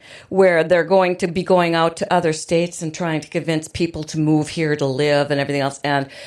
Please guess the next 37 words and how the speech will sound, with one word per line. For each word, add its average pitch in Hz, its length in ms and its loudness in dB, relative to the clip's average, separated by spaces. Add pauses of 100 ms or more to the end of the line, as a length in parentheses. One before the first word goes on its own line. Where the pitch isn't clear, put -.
(180)
when 196 160 4
I 170 80 2
took 269 260 -2
a 240 60 4
look 208 320 2 (100)
at 147 300 0 (180)
all 190 220 4
of 185 140 -2
these 160 180 0
pieces, 175 580 -2
the 147 100 -2
Williston, 160 880 0
the 135 120 -6
Minot, 147 580 0 (360)
and 156 180 2
then 160 160 4
this 147 240 0 (260)
twenty-five 185 460 0
million 160 300 0
dollar 151 280 0
expense 151 400 -4
to - 140 -14
recruit 196 400 -4
people. 160 320 -2
And 156 320 0 (320)
then 196 400 0
they 156 140 4
dropped 147 480 -2
the 156 100 0
little 220 260 0
nugget 226 480 0
buried 190 440 2
in 139 140 2
there 131 200 0
that 135 220 -4
said 143 260 0
that 135 320 -6